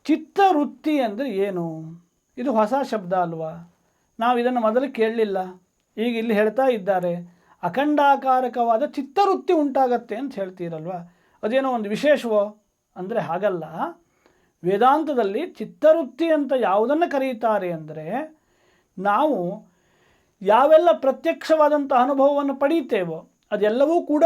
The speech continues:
ವೃತ್ತಿಯೇ. ವೃತ್ತಿ ಅಂದ್ರೆ ಜ್ಞಾನ ಉಂಟಾಗುವಂತಹ ಒಂದು ಬಗೆ. ಇದಕ್ಕೆ ಗ್ರಂಥಕಾರರು ಬೇರೆ ಬೇರೆ ರೀತಿಯಲ್ಲಿ ವ್ಯಾಖ್ಯಾನಗಳನ್ನು ಮಾಡ್ತಾರೆ.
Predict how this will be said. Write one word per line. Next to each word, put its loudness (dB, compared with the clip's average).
ವೃತ್ತಿಯೇ. -2
ವೃತ್ತಿ -2
ಅಂದ್ರೆ 0
ಜ್ಞಾನ 0
ಉಂಟಾಗುವಂತಹ 0
ಒಂದು -2
ಬಗೆ. -2
ಇದಕ್ಕೆ -2
ಗ್ರಂಥಕಾರರು 0
ಬೇರೆ 4
ಬೇರೆ 4
ರೀತಿಯಲ್ಲಿ -6
ವ್ಯಾಖ್ಯಾನಗಳನ್ನು -4
ಮಾಡ್ತಾರೆ. -4